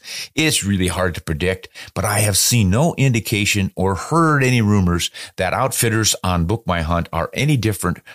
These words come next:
from outfitters with any other booking service. The difference, of course, is that Book My Hunt is all done online. You don't have to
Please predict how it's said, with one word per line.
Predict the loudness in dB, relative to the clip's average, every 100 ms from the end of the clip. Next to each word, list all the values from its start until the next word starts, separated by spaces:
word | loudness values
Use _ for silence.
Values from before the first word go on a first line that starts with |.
| -6
from | 0
outfitters | 2 0 0 -2 0 0 0 -4
with | -2 -2 -4 -2
any | 0 2
other | 0 0
booking | -2 -4 -2 -2 0
service. | 0 0 -2 -6 -8 -8 -14 -16 -16 -6
The | 0
difference, | 0 0 0
of | -2 -2
course, | 0 0 0
is | 0
that | 0 -2 -2
Book | -2 0
My | 0
Hunt | 0 0 -2
is | -2 0
all | 0 0
done | 0 0
online. | 0 0 0 2 2 0 0
You | 0
don't | 2 2
have | 2 0 -2
to | -4 -2 -2